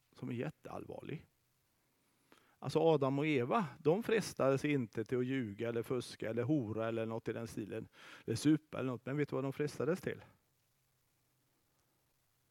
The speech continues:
Högmod.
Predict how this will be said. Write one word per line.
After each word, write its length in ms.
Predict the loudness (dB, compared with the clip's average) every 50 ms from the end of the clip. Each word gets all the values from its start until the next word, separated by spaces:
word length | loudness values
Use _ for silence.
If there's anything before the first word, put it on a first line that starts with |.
| _ _ _ _ _ _ _ _ _ _ _ _ _ _ _ _ _ _ _ _ _ _ _ _ _ _ _ _ _ _ _ _ _ _ _ _ _ _ _ _ _ _ _ _
Högmod. 600 | -2 -2 0 0 -2 -4 -8 -10 -10 -12 -14 -16